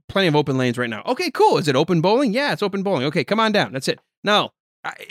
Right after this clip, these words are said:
your app story is exactly right. It's like, "Well, have you checked the app? I mean, we may have league play on lanes one through thirteen, but we might have open lanes on fourteen through twelve or fourteen through seventeen or whatever." I, I, I, I just, can't you tell me? I mean,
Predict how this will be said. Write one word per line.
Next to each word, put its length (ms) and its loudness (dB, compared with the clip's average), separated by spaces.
your 260 4
app 240 -4
story 400 2
is 140 0
exactly 420 0
right. 160 2
It's 80 -2
like, 140 -4
"Well, 140 4
have 120 2
you 60 -2
checked 260 -2
the 160 -2
app? 260 0
I 100 2
mean, 100 4
we 100 2
may 160 0
have 180 2
league 300 -2
play 300 -2
on 160 2
lanes 260 2
one 200 0
through 160 0
thirteen, 520 -2
but 80 0
we 120 2
might 160 -2
have 220 0
open 280 0
lanes 260 0
on 140 0
fourteen 400 0
through 140 -2
twelve 420 -2
or 100 -2
fourteen 320 0
through 160 -2
seventeen 480 -2
or 80 2
whatever." 260 0
I, 80 -8
I, 160 -6
I, 160 -6
I 60 -4
just, 180 -4
can't 240 -2
you 100 -6
tell 280 0
me? 240 2
I 60 2
mean, 140 2